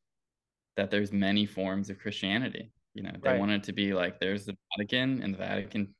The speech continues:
Speaker 1: says, you know, decide what goes, decides what goes in the Bible, and they tell you, you know, how theology works and how, you know, all of that kind of stuff. Um,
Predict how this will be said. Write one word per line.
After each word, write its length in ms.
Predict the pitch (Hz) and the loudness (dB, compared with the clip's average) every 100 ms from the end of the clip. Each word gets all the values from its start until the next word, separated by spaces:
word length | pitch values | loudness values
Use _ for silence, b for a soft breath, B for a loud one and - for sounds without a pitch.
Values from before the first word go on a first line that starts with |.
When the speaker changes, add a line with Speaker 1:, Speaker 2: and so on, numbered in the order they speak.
| _ | _
Speaker 1:
says, 540 | - 92 95 95 - | -4 0 0 -2 -8
you 80 | 101 | -4
know, 220 | 92 90 98 _ _ _ _ _ _ | -4 -4 -8 _ _ _ _ _ _
decide 420 | - - 98 101 | -6 0 2 4
what 120 | 101 101 | 2 4
goes, 320 | 101 101 - - - | 4 4 0 -18 -16
decides 420 | 98 107 101 101 | -6 0 2 2
what 180 | 104 101 | 0 0
goes 260 | 104 104 104 | 2 2 2
in 100 | 101 | 0
the 60 | |
Bible, 560 | 98 95 98 101 107 107 | 0 2 2 2 2 2
and 80 | 95 | 0
they 80 | 82 | -2
tell 280 | - 95 | 0 2
you, 220 | 104 101 101 | 4 2 2
you 200 | 101 85 | 0 -2
know, 220 | 87 - - _ - | -6 -8 -12 _ -2
how 200 | 104 104 | 0 2
theology 580 | - 98 95 101 101 | 2 2 4 2 2
works 580 | 98 98 101 107 107 - | 0 2 2 0 -4 -10
and 80 | 85 | -6
how, 280 | 101 98 98 | -2 0 0
you 80 | 101 | 0
know, 100 | 98 | 0
all 180 | 92 98 | 2 0
of 80 | 98 | 0
that 160 | 98 | -2
kind 160 | - 98 | -2 -4
of 60 | 98 | -4
stuff. 360 | - 101 104 - _ _ _ _ - | 0 0 0 -6 _ _ _ _ -10
Um, 400 | 95 92 92 95 | -6 -6 -6 -8